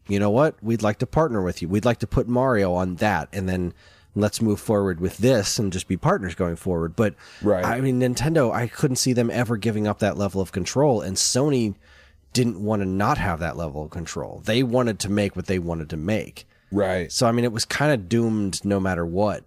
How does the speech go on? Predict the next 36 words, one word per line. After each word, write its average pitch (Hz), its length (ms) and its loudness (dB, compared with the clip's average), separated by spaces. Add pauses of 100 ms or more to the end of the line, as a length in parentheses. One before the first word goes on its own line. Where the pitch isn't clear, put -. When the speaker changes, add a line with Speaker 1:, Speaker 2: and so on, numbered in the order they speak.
Speaker 1:
But, - 140 -10 (100)
man, 117 240 -2
if 92 140 -4
it 80 100 -4
wasn't, 92 460 -2
that 92 160 -2
would 113 100 2
have 123 80 2
been 87 340 -4 (160)
pretty 127 220 0
weird 95 380 0
for 92 140 -4
at 87 60 -2
least 98 200 -4
a 90 40 -4
little 82 220 -6
while. 80 420 -4 (380)
And 113 100 0
then 156 120 4
we 151 80 4
would 120 240 -2
wind 110 240 2
up 117 120 -2
with, 110 280 0
you 104 100 0
know, 98 80 -2
who 123 160 -2
the 110 80 0
hell 104 180 0
knows 104 280 -2
what 90 100 -4
kind 92 220 -2
of 85 100 -6
rights 95 300 -2
situations 90 680 -4
with, 87 240 -4